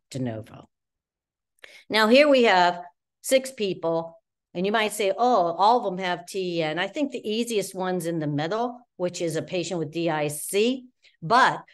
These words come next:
because of the ischemia from the thromboses, you can actually see ep-, loss of epidermis. And you can see that with that wrinkling of the skin,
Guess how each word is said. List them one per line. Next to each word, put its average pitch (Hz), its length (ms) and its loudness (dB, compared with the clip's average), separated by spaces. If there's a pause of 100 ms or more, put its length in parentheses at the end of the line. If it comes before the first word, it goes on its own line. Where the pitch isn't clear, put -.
(100)
because 233 320 -2
of 262 100 -6
the 220 100 -2
ischemia 185 720 -4
from 175 180 -6
the 165 80 -4
thromboses, 165 840 -2
you 185 140 -6
can 180 160 -2
actually 190 420 -2
see 170 560 -4
ep-, 202 220 0
loss 196 400 0
of 165 100 -6
epidermis. 165 840 -2 (240)
And 170 160 -6
you 180 80 -2
can 180 160 -4
see 247 240 0
that 165 200 0
with 165 200 -4
that 160 220 -4
wrinkling 175 540 -2
of 143 140 -6
the 147 80 -8
skin, 143 580 -2